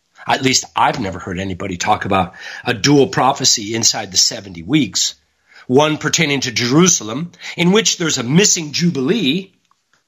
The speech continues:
and the other pertaining to the nation of Israel itself. And the seventieth Jubilee of the people of Israel is the tenth Jubilee regarding the restoration of the holy city.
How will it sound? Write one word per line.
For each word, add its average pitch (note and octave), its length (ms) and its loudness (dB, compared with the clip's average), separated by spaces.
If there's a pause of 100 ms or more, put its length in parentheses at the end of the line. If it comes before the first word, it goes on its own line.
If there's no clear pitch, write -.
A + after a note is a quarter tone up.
(640)
and G#2+ 140 -10
the G#2+ 100 2
other C3 160 0
pertaining A#2+ 440 -4
to A#2 100 -8
the A2 100 -4
nation A#2+ 400 0
of A2 80 -4
Israel A2+ 360 0
itself. A2+ 500 -2 (640)
And A2+ 120 0
the G#2+ 60 2
seventieth D3+ 720 2
Jubilee C#3 640 2 (260)
of G#2 100 -12
the F2+ 80 -10
people C3+ 340 2
of B2+ 60 2
Israel E3 400 0 (140)
is - 140 -2
the G#2+ 100 -10
tenth A3 420 -2
Jubilee F3 480 2
regarding E3 420 0
the C3+ 80 -4
restoration E3+ 540 -2
of B2 60 -6
the B2 60 -2
holy A#2+ 220 0
city. A3 500 2